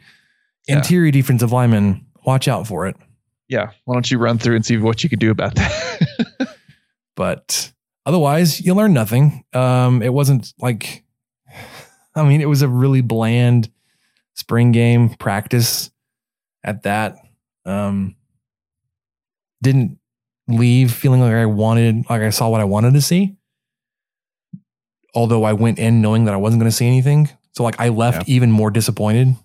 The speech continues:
Speaker 2: 'cause it was not what I wanted to see. <laughs> But that's that. Spring football is over. Now it's, uh, summer conditioning, getting ready for fall camp in August.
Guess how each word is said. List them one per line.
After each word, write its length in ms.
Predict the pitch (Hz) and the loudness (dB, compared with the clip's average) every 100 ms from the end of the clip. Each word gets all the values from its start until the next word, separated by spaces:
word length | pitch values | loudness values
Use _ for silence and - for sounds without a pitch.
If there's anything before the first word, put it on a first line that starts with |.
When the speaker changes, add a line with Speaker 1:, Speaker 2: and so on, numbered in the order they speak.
| _ _ _ | _ _ _
Speaker 2:
'cause 140 | - 107 | -6 -6
it 60 | 95 | -4
was 340 | 104 95 - | -6 -4 -4
not 120 | 98 | -4
what 100 | 107 | -4
I 20 | |
wanted 140 | 107 107 | -2 -2
to 60 | |
see. 280 | 101 113 151 139 | 0 0 0 -2
<laughs> 80 | - | -6
But 240 | 107 90 - _ - - - _ _ _ _ _ _ _ | -8 -8 -14 _ -20 -20 -20 _ _ _ _ _ _ _
that's 200 | 147 147 | -4 -2
that. 280 | 139 151 - | -2 -2 -4
Spring 320 | - 147 147 | -4 0 2
football 460 | 139 139 - 139 131 | 2 -2 -2 -2 0
is 220 | 127 113 | 0 0
over. 600 | - 127 135 175 208 - - | -2 0 0 2 0 -2 -6
Now 280 | 110 113 120 | -4 -2 -4
it's, 220 | 107 - | -4 -4
uh, 240 | 117 113 | -2 -2
summer 320 | 107 - 123 117 | -2 0 0 2
conditioning, 580 | 120 117 - 135 139 | 0 0 2 2 2
getting 180 | 117 123 | 2 0
ready 180 | 120 123 | 2 0
for 120 | - | -2
fall 220 | - 123 | -4 -4
camp 280 | 123 127 135 | -2 0 2
in 60 | 131 | 0
August. 560 | 90 117 147 - - | -2 -2 -4 -6 -12